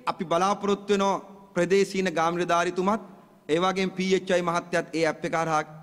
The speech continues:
අ, ඍජුව සම්බන්ධ කරන්න. මිනිසුන්ගේ අවශ්‍යතාවයන් ඒක සඳහන් කරාම ඒ අවශ්‍යතාවයන් මොන විදිහේද ඔවුන්ට පිහිටක් විය හැක්කේ, ඒ පිහිටක් විය හැකි හැම අවස්ථාවකදීම ඒ සඳහා එකතු වෙන්න.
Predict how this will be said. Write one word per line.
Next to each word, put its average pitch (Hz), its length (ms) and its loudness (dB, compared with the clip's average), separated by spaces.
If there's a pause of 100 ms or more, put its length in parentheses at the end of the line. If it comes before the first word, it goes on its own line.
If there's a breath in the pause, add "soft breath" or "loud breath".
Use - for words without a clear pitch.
අ, 139 100 -4 (400)
ඍජුව 165 360 -2
සම්බන්ධ 165 440 -2
කරන්න. 214 260 0 (440 loud breath)
මිනිසුන්ගේ 226 540 2
අවශ්‍යතාවයන් 196 760 0
ඒක 175 140 -4
සඳහන් 180 420 -2
කරාම 190 340 0 (440 loud breath)
ඒ 180 160 2
අවශ්‍යතාවයන් 202 760 0
මොන 170 200 0
විදිහේද 214 460 0 (260)
ඔවුන්ට 196 340 0
පිහිටක් 214 440 0
විය 190 140 0
හැක්කේ, 175 380 0 (340 loud breath)
ඒ 233 340 4
පිහිටක් 208 580 0
විය 208 140 2
හැකි 208 240 0
හැම 196 200 2
අවස්ථාවකදීම 190 720 0 (340 loud breath)
ඒ 175 160 2
සඳහා 180 360 0
එකතු 170 280 -2
වෙන්න. 208 180 0